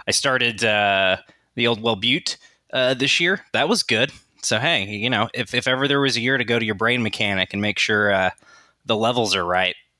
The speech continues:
twenty twenty was the year to do it. Uh, you know,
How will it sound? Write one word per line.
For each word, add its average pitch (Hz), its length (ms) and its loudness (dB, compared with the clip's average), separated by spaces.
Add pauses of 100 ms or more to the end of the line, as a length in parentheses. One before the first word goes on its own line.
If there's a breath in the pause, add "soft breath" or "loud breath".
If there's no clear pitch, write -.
(140)
twenty 120 220 0
twenty 117 220 0
was 110 160 0
the 101 100 -4
year 101 160 0
to 90 80 -2
do 101 180 -2
it. 85 140 0 (600 loud breath)
Uh, 90 400 0
you - 80 -2
know, 98 160 0